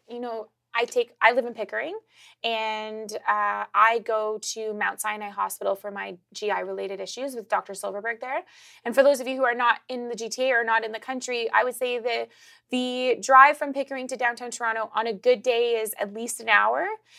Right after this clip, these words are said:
And then with our lovely Toronto traffic, it could be double that.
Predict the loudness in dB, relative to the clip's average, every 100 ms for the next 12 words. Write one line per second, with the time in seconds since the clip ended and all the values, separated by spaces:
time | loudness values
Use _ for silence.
0 | -4 0 0 0 -2 0 0 2 0 0
1 | -4 -4 -2 -2 -2 -6 6 6 6 2
2 | 0 -2 -2 -8 0 0 0 -2 0 2
3 | 0 -4